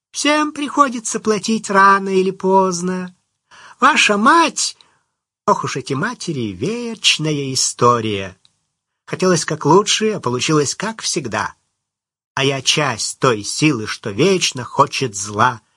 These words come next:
но вечно совершает благо, извините за банальную цитату. Полагаю, мы можем обойтись без обсуждения моей матери.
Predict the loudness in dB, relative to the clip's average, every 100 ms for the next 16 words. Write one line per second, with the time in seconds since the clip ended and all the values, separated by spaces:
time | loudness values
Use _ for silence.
0 | _ _ _ -4 0 2 0 -6 -6 -6
1 | -2 -2 -2 -6 -10 -4 2 2 2 -6
2 | -6 -8 _ _ -8 -6 -4 -2 -4 -4
3 | -6 -4 -2 -2 -4 -6 -8 -6 -6 -6
4 | -2 -2 -2 -6 -6 -10 _ _ _ _
5 | _ _ _ _ _ -12 -10 -8 -4 -4
6 | -4 -6 -8 -8 -6 -4 -6 -8 -8 -8
7 | -8 -6 -4 -4 -8 _ _ _ _ -2
8 | 0 0 -6 -8 -8 -6 0 2 0 -8
9 | -8 -6 -6 -4 -6 -6 -12 -16